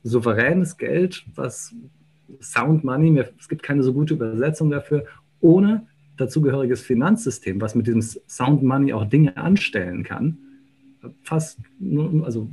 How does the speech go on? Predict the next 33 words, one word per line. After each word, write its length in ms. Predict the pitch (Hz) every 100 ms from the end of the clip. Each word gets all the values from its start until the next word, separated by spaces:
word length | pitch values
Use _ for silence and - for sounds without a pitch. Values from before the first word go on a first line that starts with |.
| 147
höchstens 360 | 151 196 156
die 100 | 156
Hälfte 420 | 120 131 - - 101
wert. 300 | 104 - _ _ _
Also 120 | 117
das 100 | 110
ist 120 | 135
praktisch 340 | 113 139 - -
wie 60 |
das 100 | 147
erste 460 | 135 156 170 180 -
Puzzlestück, 640 | - 165 151 - - 120
was 100 | 127
du 100 | -
brauchst 540 | 101 104 104 - - _ _ _ _
zu 220 | - 123
einer, 680 | 107 107 101 98 98 98 110 _ _ _ _
zu 160 | 135
einem 200 | 120 107
Sys-, 260 | 104 104 -
äh, 280 | 117 113 117
zu 160 | -
einem, 320 | 120 110 -
zu 80 | -
einem 140 | - 120
Gesamtsystem, 800 | 117 120 123 123 113 - 107
was 160 | 107 -
dann 140 | 101
auch 120 | 107 110
wirklich 240 | 117 110
eine 60 | 104
Bedeutung 520 | 107 104 107 110 98
hat. 220 | - -